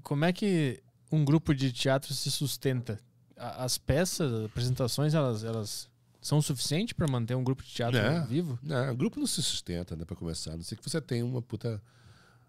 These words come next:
Speaker 2: apoio por trás, né? O...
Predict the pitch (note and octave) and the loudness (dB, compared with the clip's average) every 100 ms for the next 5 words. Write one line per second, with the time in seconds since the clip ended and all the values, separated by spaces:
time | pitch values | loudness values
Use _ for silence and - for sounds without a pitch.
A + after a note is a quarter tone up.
0 | - F2 - F#2+ F#2 - F2 - F2 F#2+ | -6 -6 2 4 4 2 -6 -2 2 2
1 | F2+ - _ _ D#2+ E2 F#2 - - - | 0 -8 _ _ -14 -8 -8 -8 -20 -20
2 | _ _ - F#2+ F#2 F2+ F2+ F2 E2+ E2 | _ _ -4 0 2 2 2 2 2 0
3 | E2+ E2 E2 | 0 0 -2